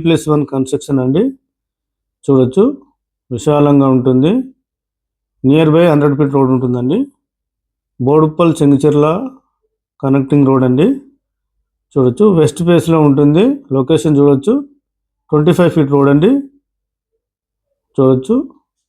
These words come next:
పార్కింగ్ పెద్దగా ఇచ్చారండి. రెండు కార్లు కాదు, మూడు కార్లు పెట్టుకునే అవకాశం ఉంది. మూడు కార్లు పెట్టినా స్పేసెస్ ఉంటుంది. చూడొచ్చు, నూట ఇరవై ఐదు గజాల ఇల్లు, ఇల్లు.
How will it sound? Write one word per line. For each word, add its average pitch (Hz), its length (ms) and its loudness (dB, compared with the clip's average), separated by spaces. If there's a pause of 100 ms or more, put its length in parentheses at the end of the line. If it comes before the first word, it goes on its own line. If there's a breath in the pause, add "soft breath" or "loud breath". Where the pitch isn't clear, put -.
(180)
పార్కింగ్ 151 480 0
పెద్దగా 147 380 2
ఇచ్చారండి. 135 440 0 (720)
రెండు 151 260 2
కార్లు 156 300 2
కాదు, 156 160 2 (140)
మూడు 175 240 2
కార్లు 165 260 0
పెట్టుకునే 156 600 -2 (240)
అవకాశం 143 440 -6
ఉంది. 160 160 -2 (920)
మూడు 151 260 2
కార్లు 160 260 2
పెట్టినా 156 240 0 (100)
స్పేసెస్ 151 500 0
ఉంటుంది. 139 320 -2 (1000)
చూడొచ్చు, 139 380 2 (960)
నూట 156 200 2 (300)
ఇరవై 160 240 4
ఐదు 147 160 2
గజాల 143 280 2 (120)
ఇల్లు, 135 180 -4 (320)
ఇల్లు. 135 220 -2